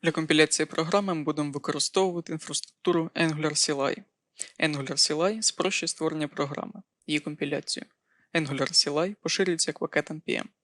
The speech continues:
Тому для його використання необхідно спочатку встановити. Для встановлення його потрібно відкрити термінал. Щоб його відкрити, спочатку потрібно натиснути комбінацію клавіш Windows та R. Потім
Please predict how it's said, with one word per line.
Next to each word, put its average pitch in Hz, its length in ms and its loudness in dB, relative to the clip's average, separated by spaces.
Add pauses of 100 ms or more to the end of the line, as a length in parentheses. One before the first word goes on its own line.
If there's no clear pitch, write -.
(720)
Тому 156 220 0
для 147 120 2
його 147 220 4
використання 185 720 -2
необхідно 160 420 -2
спочатку - 440 -4
встановити. - 640 -6 (680)
Для 160 100 0
встановлення 165 600 0
його 196 320 -2
потрібно 185 500 -2
відкрити 156 420 -2
термінал. 147 520 -4 (1000)
Щоб - 300 0
його 160 180 4
відкрити, 202 500 -2
спочатку - 460 -2
потрібно 160 400 2
натиснути 151 520 -2
комбінацію 151 600 -4
клавіш 185 560 2
Windows 170 480 -2
та 165 60 0
R. - 280 -2 (920)
Потім 202 360 -2